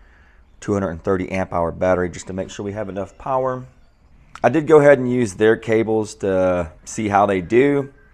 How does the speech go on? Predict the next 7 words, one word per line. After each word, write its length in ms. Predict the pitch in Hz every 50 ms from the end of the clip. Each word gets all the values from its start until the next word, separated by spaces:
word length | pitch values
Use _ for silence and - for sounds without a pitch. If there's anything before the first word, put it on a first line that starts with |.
| _ _
However, 580 | - - 117 113 113 113 117 113 107 110 - - -
I 180 | 101 123 139
would 160 | 139 135 127 - -
upgrade 460 | 117 113 - 104 104 110 107 104 95
these 180 | 101 107 107 -
to 140 | - 95 90
something 580 | - - 104 95 - 98 92 87 87 87 80